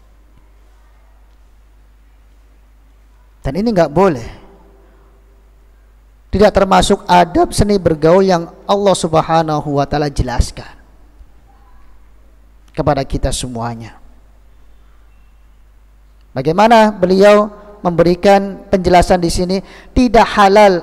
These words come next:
artinya haram bagi siapapun meninggalkan saudaranya fauqa thalathi layal. Beliau memberikan waktu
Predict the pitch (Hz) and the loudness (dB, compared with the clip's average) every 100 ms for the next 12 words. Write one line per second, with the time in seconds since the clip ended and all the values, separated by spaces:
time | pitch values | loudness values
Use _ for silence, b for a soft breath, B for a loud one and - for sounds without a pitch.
0 | - 190 196 240 277 - 269 254 202 170 | -2 0 0 0 -2 2 4 4 4 -2
1 | - - - - - 139 127 139 - 175 | -18 -20 -20 -20 -8 -8 -4 -6 -2 0
2 | 180 180 214 247 254 269 B B B B | 2 2 0 4 2 0 B B B B
3 | B - - 226 240 240 220 247 247 - | B -20 -2 0 2 0 2 2 2 2
4 | 226 214 - 208 196 190 196 190 185 190 | 0 2 2 2 4 4 2 2 0 2
5 | 208 233 - - - 190 202 180 165 - | 2 2 -2 -16 -6 2 4 4 0 2
6 | 190 - - 165 151 156 147 - 139 135 | 2 2 0 0 2 0 0 -2 -4 -6
7 | 127 123 113 104 - - - _ _ _ | -4 -4 -4 -6 -12 -20 -20 _ _ _
8 | _ _ _ _ _ _ _ _ _ - | _ _ _ _ _ _ _ _ _ -10
9 | 131 156 143 139 - 160 165 165 - 196 | -4 -4 -2 -2 0 2 2 0 0 0